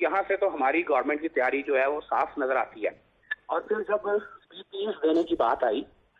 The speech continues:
तो हिफाजती लिबास, अल्हम्दुलिल्लाह, जब बलूचिस्तान के doctors को मार पड़ी,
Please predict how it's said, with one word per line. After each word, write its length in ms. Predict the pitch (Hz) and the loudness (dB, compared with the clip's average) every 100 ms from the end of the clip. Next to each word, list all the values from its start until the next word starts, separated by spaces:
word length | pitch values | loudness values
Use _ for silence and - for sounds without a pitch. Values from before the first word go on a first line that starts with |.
| _ - | _ 0
तो 380 | 160 160 160 151 | 4 4 4 0
हिफाजती 460 | 151 139 143 - 185 | 0 0 0 2 2
लिबास, 420 | 170 139 170 - _ _ _ | 2 2 0 -4 _ _ _
अल्हम्दुलिल्लाह, 640 | 139 151 170 180 165 143 165 - _ - | -2 0 2 2 2 2 0 -4 _ -8
जब 240 | 135 170 - - - | 0 0 -2 -12 -4
बलूचिस्तान 600 | 135 147 175 - 151 170 | 0 2 0 0 0 2
के 80 | 185 | 2
doctors 360 | 151 - 170 - | 0 0 -2 0
को 120 | 165 | 0
मार 240 | 139 170 | 2 2
पड़ी, 300 | 175 156 190 | 2 0 -2